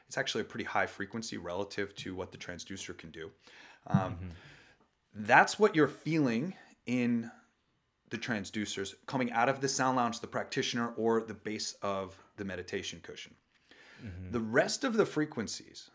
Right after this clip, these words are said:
Speaker 1: the ear can hear frequencies down to twenty hertz all the way up to twenty thousand hertz.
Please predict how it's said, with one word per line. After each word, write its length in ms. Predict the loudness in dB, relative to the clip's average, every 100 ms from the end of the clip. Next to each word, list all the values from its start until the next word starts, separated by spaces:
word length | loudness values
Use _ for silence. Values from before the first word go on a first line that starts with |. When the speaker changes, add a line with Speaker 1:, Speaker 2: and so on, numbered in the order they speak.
| -12
Speaker 1:
the 140 | -12 -4
ear 500 | 2 4 4 0 -4
can 180 | -6 -6
hear 480 | -4 -4 -2 -2 -4 -6
frequencies 800 | -8 -6 -8 -6 -6 -8 -8 -8
down 200 | -4 -2
to 60 | -2
twenty 300 | -4 -4 -4
hertz 320 | -2 -4 -4
all 160 | -4 0
the 60 |
way 80 | 0
up 120 | -2
to 100 | -6
twenty 380 | -10 -8 -8 -10
thousand 560 | -6 -4 -4 -6 -14 -16
hertz. 360 | -16 -14 -16